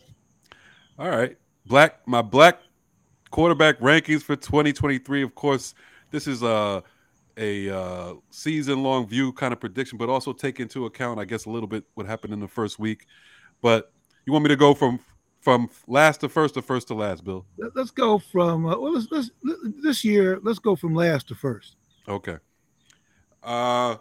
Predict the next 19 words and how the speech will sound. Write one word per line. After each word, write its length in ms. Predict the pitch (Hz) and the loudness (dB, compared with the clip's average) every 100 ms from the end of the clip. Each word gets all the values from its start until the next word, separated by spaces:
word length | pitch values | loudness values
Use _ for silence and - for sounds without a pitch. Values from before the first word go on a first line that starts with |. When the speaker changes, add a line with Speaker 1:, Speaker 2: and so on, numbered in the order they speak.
| _ _ _ - | _ _ _ -8
Speaker 1:
at 140 | 127 120 | -8 0
fourteen, 580 | 175 180 175 175 160 | 4 4 4 4 6
we're 80 | 151 | 4
gonna 120 | 156 | 0
start 240 | 147 143 131 | 0 0 0
with, 160 | 120 - | -2 -4
uh, 140 | 113 | -8
Joshua 560 | 90 113 120 - 113 104 | -4 0 0 -2 -8 -6
Dobbs 640 | 90 104 107 107 95 - _ _ _ _ | -2 0 0 -2 -6 -14 _ _ _ _
at 220 | 107 107 | -8 -6
Arizona. 760 | 104 110 110 101 110 110 107 101 | -2 -2 -2 -2 -2 0 -2 -6
Speaker 2:
Oh, 0 | _ - | _ -4
forgot 140 | 135 117 | -4 -2
about 100 | 113 | -2
Speaker 1:
They're 100 | 110 | 0
Speaker 2:
him. 200 | 113 101 _ - _ | -2 -8 _ -20 _
Speaker 1:
and, 160 | 113 127 | -8 -8
and, 380 | 127 127 123 113 | -6 -6 -6 -8
and 360 | 120 127 123 | -10 -8 -8